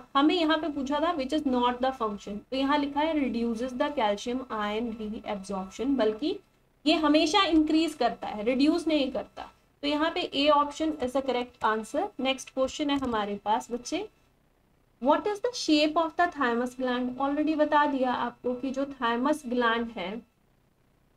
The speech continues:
उसका शेप कैसा है। Thymus पूछा यहाँ पे, thyroid नहीं, thymus का जो शेप है, that is, बच्चे, लोब्यूलर। आप thymus gland जैसे ही एनसीईआरटी से, अ, रीड करते हैं ना, आपको फर्स्ट लाइन में दिख जाएगा, there is a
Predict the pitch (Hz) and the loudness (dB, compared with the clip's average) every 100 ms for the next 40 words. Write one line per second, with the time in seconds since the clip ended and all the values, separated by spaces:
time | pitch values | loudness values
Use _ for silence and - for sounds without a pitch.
0 | _ 233 - 269 269 254 262 254 254 254 | _ -12 -2 -2 0 -4 -2 -4 -4 -2
1 | 247 254 311 - _ _ _ - 285 311 | -2 -2 -4 -6 _ _ _ 2 4 4
2 | 359 - 269 - 214 208 208 214 285 247 | 0 -2 -8 -4 -4 -4 -6 -4 0 2
3 | 254 277 262 294 381 - 247 262 294 330 | 4 2 2 -2 -2 2 2 4 2 0
4 | - 277 277 269 277 277 247 254 254 233 | -2 2 4 2 -2 -4 -2 -2 -2 -2
5 | 220 214 208 247 247 226 220 269 247 214 | 0 -2 -2 -4 -4 -6 -4 -2 -2 -2
6 | 208 202 190 220 247 277 - - 220 220 | -2 -2 -2 0 2 0 -2 0 2 2
7 | - 220 233 269 269 254 254 247 226 269 | 0 0 2 -2 0 0 2 0 -4 -2
8 | 269 240 233 240 220 240 254 254 269 269 | -2 -2 -4 -2 0 0 -4 -6 -2 -4
9 | - _ _ _ 233 233 294 302 254 233 | -6 _ _ _ 0 4 4 4 2 2
10 | 240 262 285 247 240 - 285 - 277 302 | -2 -2 -2 0 -2 -2 -6 2 2 4
11 | - 285 277 277 262 226 - 226 226 220 | 2 2 4 2 2 -2 -2 -2 0 0
12 | 240 233 214 220 233 254 | 0 0 0 0 0 -2